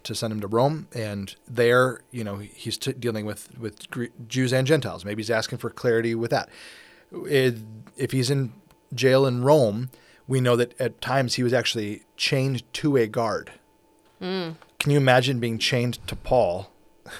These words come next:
Speaker 1: who's going to share the gospel with you twenty-four seven?
Speaker 2: Mm-hmm.
Speaker 1: I mean, it'd be like being with, sitting next to a teenage girl who's telling you about her day,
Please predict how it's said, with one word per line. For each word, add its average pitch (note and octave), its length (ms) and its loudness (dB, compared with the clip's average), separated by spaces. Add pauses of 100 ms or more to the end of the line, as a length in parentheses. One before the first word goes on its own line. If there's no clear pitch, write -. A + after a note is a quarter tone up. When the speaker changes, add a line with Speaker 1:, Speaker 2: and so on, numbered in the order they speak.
(140)
Speaker 1:
who's D3+ 220 -2
going D3 260 4
to C#3 120 0
share - 420 4
the C3 120 0
gospel A#2 420 0
with G#2+ 160 0
you G2 160 -6 (520)
twenty-four - 380 -6
seven? F3+ 380 -4
Speaker 2:
Mm-hmm. E3+ 240 -6 (840)
Speaker 1:
I A#2+ 40 -6
mean, G2+ 240 -6
it'd G#2+ 160 -12
be A2 120 0
like G#2+ 460 -4 (760)
being A2 220 -2
with, - 180 -8 (220)
sitting C3+ 300 -2
next A#2+ 180 0
to A#2+ 80 0
a A2 60 0
teenage A2 380 -4
girl G#2+ 240 -2
who's G2+ 160 -8
telling G#2 260 -6
you G2+ 80 -4
about F#2+ 220 -6
her G2+ 120 -8
day, G#2 400 -4